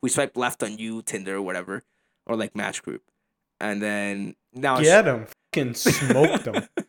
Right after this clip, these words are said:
Speaker 2: Get that shit. Let's go.
Speaker 1: It was, like, high school drama, but the whole thing was that it's, like, four hundred million dollars on the table that,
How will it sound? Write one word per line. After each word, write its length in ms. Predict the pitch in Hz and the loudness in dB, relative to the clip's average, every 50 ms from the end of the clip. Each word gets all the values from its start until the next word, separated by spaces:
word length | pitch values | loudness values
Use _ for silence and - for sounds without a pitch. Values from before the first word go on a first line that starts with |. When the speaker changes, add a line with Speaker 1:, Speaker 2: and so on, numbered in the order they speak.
| - 370 - _ - 349 - _ _ _ _ _ _ _ - - - _ - 139 127 | -6 -8 -8 _ -6 -8 -8 _ _ _ _ _ _ _ -18 -18 -16 _ -12 -10 -6
Speaker 2:
Get 320 | 120 135 185 240 240 185 151 | 0 4 4 4 4 6 6
that 240 | 147 139 127 117 - | 4 4 4 2 0
shit. 380 | - - - 139 117 110 - | -2 -2 -2 -2 -2 -4 0
Let's 280 | 143 170 180 165 170 - | 2 2 2 2 0 -4
go. 420 | - 139 131 143 143 131 123 113 | -2 0 2 4 4 4 4 4
Speaker 1:
It 40 | 123 | 4
was, 100 | 139 131 | 4 2
like, 120 | 170 151 - | 2 0 2
high 180 | - 139 147 | 2 2 2
school 200 | 160 - - 170 | 2 2 0 0
drama, 420 | 143 120 131 147 151 151 131 113 107 | 0 2 4 4 4 4 2 -2 -2
but 420 | - - 143 135 131 123 - - - | 0 2 2 4 2 2 -2 -4 -4
the 140 | 127 135 131 | 0 2 2
whole 140 | 131 139 139 | 2 2 2
thing 180 | - 151 143 | 2 2 2
was 160 | 139 135 131 | 2 2 2
that 80 | 127 127 | 2 0
it's, 100 | 123 113 | 0 0
like, 120 | 120 - | -2 -2
four 180 | - - 139 131 | -2 0 0 2
hundred 280 | 123 135 131 135 131 117 | 2 0 0 0 -2 -2
million 320 | 117 120 120 123 120 117 | 0 0 0 0 0 0
dollars 300 | 120 117 113 113 113 113 | -2 -2 0 0 -2 -2
on 100 | 113 110 | -2 -4
the 80 | 110 110 | -4 -6
table 420 | - - 117 110 104 95 95 95 | -4 -2 -2 -2 -2 -4 -6 -6
that, 280 | 92 104 104 98 - - | -4 -4 -4 -4 -6 -8